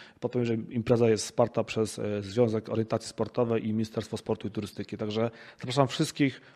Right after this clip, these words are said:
od małych dzieci, od przedszkolaków, poprzez całe rodziny, poprzez starszych, którzy chcą trochę pogłówkować z mapą i troszeczkę też aktywnie spędzić czas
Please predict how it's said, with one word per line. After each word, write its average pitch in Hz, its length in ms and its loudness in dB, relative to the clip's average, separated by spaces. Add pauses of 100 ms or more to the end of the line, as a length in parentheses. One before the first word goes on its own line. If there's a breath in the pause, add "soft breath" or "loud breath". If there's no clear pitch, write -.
(140 soft breath)
od 147 260 8
małych 135 340 6
dzieci, 131 360 2
od 120 120 -2
przedszkolaków, 123 680 2
poprzez 117 360 -4
całe 123 320 6
rodziny, 117 300 2
poprzez 110 300 -4
starszych, 123 440 2
którzy 117 400 4 (360 loud breath)
chcą 131 320 0
trochę 123 460 4
pogłówkować 117 680 2
z 110 60 -4
mapą 123 440 4
i 117 100 -8
troszeczkę - 360 -2
też 123 220 2
aktywnie 117 360 -2
spędzić 107 380 -4
czas 117 320 -2